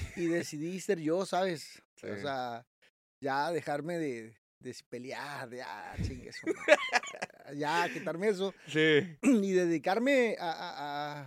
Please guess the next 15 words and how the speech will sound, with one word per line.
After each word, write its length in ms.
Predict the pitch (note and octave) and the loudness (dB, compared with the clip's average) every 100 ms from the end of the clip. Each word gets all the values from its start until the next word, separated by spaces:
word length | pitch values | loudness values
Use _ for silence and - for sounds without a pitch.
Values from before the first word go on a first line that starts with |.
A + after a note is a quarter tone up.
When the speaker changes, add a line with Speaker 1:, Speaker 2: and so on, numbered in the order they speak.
| C3 | -12
Speaker 1:
a, 40 | |
a 40 | |
pasar 300 | B2 C#3+ E3+ | -10 -6 0
el 60 | G3 | 0
momento, 580 | F#3+ E3 F#3+ F3+ C3+ - _ _ _ _ _ _ | 0 -2 -2 -4 -8 -16 _ _ _ _ _ _
a 40 | - | -16
pasar 280 | C3 D#3+ F3+ | -12 -4 -2
el 60 | |
momento, 720 | F3 F3+ F#3+ F#3+ F#3 E3+ C#3+ C3 | -2 -2 -2 -2 -2 -2 0 -2
a 300 | B2+ A#2+ A2 | -4 -6 -10
pasarla 400 | A#2 - D3 D#3+ | -12 -8 -2 0
bien, 480 | D#3+ F#3 F3+ E3+ D3 | 2 4 2 0 -8
Speaker 2:
Ujú. 200 | A2+ A2+ A2+ | -14 -14 -10
Speaker 1:
a 40 | |
divertirme, 920 | C3 B2 A#2+ E3+ F3+ E3 E3 D#3 D3 | -8 -6 -6 -4 0 0 0 -4 -8